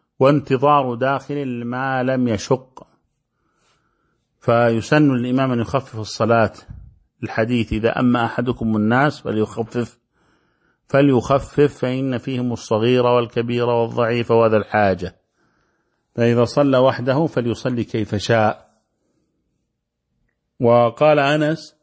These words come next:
"ما صليت وراء إمام قط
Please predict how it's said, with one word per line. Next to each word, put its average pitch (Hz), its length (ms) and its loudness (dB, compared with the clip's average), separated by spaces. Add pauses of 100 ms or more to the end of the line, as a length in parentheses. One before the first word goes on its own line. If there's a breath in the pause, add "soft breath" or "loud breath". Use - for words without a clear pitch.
(400)
"ما 165 160 2
صليت 156 420 2
وراء 139 540 2
إمام 139 420 -4
قط - 320 0